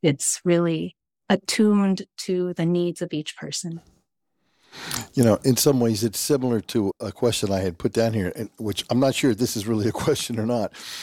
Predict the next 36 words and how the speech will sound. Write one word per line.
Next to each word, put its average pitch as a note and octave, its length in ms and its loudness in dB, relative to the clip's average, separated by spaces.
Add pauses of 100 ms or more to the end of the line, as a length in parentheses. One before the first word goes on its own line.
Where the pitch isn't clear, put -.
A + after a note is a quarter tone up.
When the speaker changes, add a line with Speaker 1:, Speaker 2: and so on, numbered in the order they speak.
(320)
Speaker 2:
but A#2+ 260 2
let's C3+ 440 0
assume B2+ 300 0
the G#2+ 120 -2
hypothetical A#2 720 0
of G2+ 180 -4
the G2 80 -6
person G#2+ 380 0
who F#2+ 180 -6
comes G#2+ 460 0 (120)
into G#2+ 320 2
R G#2 180 4
C G2+ 240 2
I F#2+ 120 4
A. G2 260 0 (460)
They B2 220 2
are B2+ 140 4
already C3 380 2
baptized, F#2 640 -4
but G#2+ 160 -4
they G#2+ 160 0
were, G2+ 240 -4 (100)
they A#2+ 260 -2
haven't B2 240 2
been A2 120 4
in G2+ 80 0
the G2 80 -2
church G2 360 0
in G2 100 -4
years, G2 360 0
and G2 220 -4
they G2+ 100 0
need G#2 220 0
to G2 60 -2
be G2+ 120 0
confirmed. F2+ 520 0